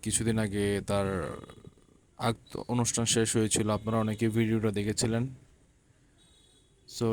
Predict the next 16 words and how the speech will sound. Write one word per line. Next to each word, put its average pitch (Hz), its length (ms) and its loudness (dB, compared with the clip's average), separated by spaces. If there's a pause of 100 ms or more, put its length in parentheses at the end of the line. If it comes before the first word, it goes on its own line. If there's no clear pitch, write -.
এখন 113 200 -2
তার 110 140 0
সাথে 113 240 0
গল্প 110 300 -2
করতেছিলাম, 113 680 -4
অনেক 113 260 -2
বছর 113 220 0
পর 107 180 -2
দেখা। 104 320 -4
সে 113 180 0
আমার 104 320 0
স্কুল 110 240 -2
জীবনের 104 380 -2
বন্ধু, 101 340 -4
ক্লাস 98 320 -4
ফাইভ 107 180 -2